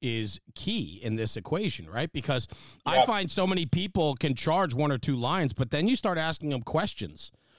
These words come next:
Speaker 1: or you start quizzing them or, or throw a wrench into the equation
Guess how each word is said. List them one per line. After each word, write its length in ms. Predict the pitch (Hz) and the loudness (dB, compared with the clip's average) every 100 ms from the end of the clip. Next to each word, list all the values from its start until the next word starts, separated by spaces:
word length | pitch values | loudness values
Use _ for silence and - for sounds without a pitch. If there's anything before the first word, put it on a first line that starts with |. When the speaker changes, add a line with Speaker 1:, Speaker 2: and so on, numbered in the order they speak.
| - - | -10 0
Speaker 1:
or 100 | 147 | 2
you 140 | 151 | 2
start 240 | - 170 | 0 -2
quizzing 420 | 139 - 165 190 156 | -2 0 2 4 2
them 260 | 131 131 | 4 2
or, 260 | 127 127 120 - | 4 4 2 0
or 160 | 139 | 0
throw 560 | 120 139 143 160 160 143 _ - _ - | 0 0 2 4 4 2 _ -20 _ -2
a 120 | 131 | 2
wrench 360 | 127 165 196 | 2 2 2
into 280 | 147 117 139 | 0 0 0
the 140 | 123 117 | 0 0
equation 680 | - 117 110 101 110 104 | 0 0 0 0 -2 -2